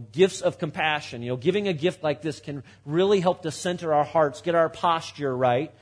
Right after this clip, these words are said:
uh, as we get ready for, you know, the truth behind Christmas. Uh, this morning, I, I wanna shift gears just a little bit, and I wanna talk to you about what it means to live at peace with those around you,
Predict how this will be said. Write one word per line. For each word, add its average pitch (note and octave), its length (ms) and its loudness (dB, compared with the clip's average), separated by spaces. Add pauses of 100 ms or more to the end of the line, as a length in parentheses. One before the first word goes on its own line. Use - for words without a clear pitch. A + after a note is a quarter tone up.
(160)
uh, C#3 160 0
as C#3 180 0
we E3 120 -2
get D3+ 200 0
ready D3+ 220 2
for, C3+ 460 -2 (120)
you D3 100 -6
know, C#3 60 -2
the C3 120 -4
truth F#3 320 -4
behind C#3 340 -6
Christmas. C3 460 -8
Uh, B2+ 140 -10 (260)
this - 260 -8
morning, G3+ 380 0
I, D#3 120 -6
I D#3 100 -4
wanna F#3+ 220 0
shift - 360 -4
gears E3 260 2
just G3 240 -6
a F3+ 60 -2
little E3+ 200 0
bit, D3 160 0
and D3 120 -4
I - 20 -2
wanna E3+ 180 -2
talk G#3+ 440 -4
to D3+ 60 -16
you C3+ 360 -4 (340)
about D3 360 4
what E3+ 180 6
it G3+ 160 2
means D3 500 -8 (260)
to F3 120 -2
live D3+ 240 -2
at C#3 220 -4
peace A#2+ 600 -14 (600)
with C#3 200 -6
those C#3 260 0
around B2 360 -4
you, G#2+ 180 -14